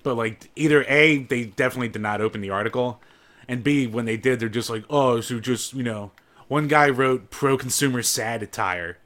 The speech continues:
you know, as his, um, nice little play on words for satire. It's like, come on, dude, really?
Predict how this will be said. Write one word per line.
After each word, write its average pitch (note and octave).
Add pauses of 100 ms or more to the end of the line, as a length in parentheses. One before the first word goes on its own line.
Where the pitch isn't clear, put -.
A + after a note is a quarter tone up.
(760)
you B2
know, G#2
as G2
his, G2
um, F#2+ (680)
nice A2+
little A2
play A#2
on G#2
words G#2
for G2+
satire. A2
It's -
like, C3
come E3+
on, G2
dude, F#2+
really? B2+